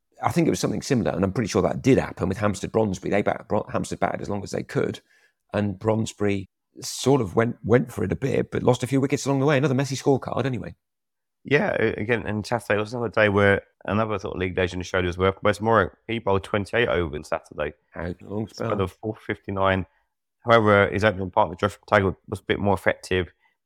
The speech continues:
Speaker 2: He took five for seventy-six, Hampstead up for one four six. However, with the game reduced in overs, Bron obviously had the target of getting a winning draw, which they did get to. But Steve McGiffin for Hampstead took five wickets to really put the pressure on them. But, uh, as I said, though, it's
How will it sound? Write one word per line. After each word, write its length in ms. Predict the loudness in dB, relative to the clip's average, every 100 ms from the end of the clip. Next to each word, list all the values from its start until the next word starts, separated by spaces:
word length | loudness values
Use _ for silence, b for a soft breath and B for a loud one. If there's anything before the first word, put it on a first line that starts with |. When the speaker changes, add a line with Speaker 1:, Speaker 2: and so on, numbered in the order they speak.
| _
Speaker 2:
He 120 | -10 -10
took 200 | -10 -2
five 240 | 0 0
for 60 | -2
seventy-six, 500 | -6 -6 -12 -14 -6
Hampstead 380 | -6 -4 -6
up 120 | -6 -8
for 100 | -6
one 160 | -4
four 240 | -4 -6 -8
six. 400 | -6 -6 -6 -20 _ _ _ -6
However, 480 | 4 6 6 4 2
with 200 | -2 -6
the 80 | 2
game 180 | 4
reduced 340 | 4 0 -2 0
in 80 | 2
overs, 480 | 4 2 -2 -2 _ _ _ 4
Bron 260 | 6 6
obviously 240 | 2 0 0
had 120 | 0
the 40 |
target 340 | 0 0 2 0
of 80 |
getting 160 | 0 0
a 20 |
winning 200 | 0 -4
draw, 120 | -4
which 140 | -8 -4
they 100 | -4
did 200 | -4 0
get 200 | 0 0
to. 280 | -2 -2 -2 _ _ _ _ -20 -20 _
But 220 | -6 -6
Steve 240 | -6 -4 -2
McGiffin 400 | -2 -2 -4 -2
for 60 |
Hampstead 320 | -2 -2 -6 -16
took 160 | -14
five 260 | -4 -2 0
wickets 520 | -2 -2 -2 -2 -10
to 140 | -16 -12
really 180 | -10
put 140 | -8 -10
the 120 | -2
pressure 300 | 0 0 0
on 100 | 0
them. 220 | 0 -2 -4
But, 160 | -4
uh, 40 | -4
as 60 | -8 _
I 60 | -10
said, 220 | -8 -12 -6
though, 180 | -6 -6 b b b -20
it's 160 | -20